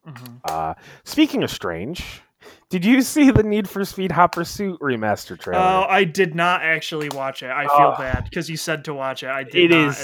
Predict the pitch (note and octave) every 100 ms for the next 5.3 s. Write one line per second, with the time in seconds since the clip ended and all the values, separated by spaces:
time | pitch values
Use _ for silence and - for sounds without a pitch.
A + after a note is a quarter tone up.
0 | C3 C3 - C#3 C3 B2+ B2+ B2+ D3+ D3+
1 | D3+ D#3 D#3 D#3 C#3 C3 A2+ A2 G2+ G#2
2 | F#2 F#2 F2+ F2 F2+ F2+ F#2 _ - E3
3 | E3 - D#3 C3+ C#3 A#3 F3 - - G#3
4 | B3+ C4+ - F#3+ D#3+ - - A2+ G2+ E2+
5 | E2 E2 F2+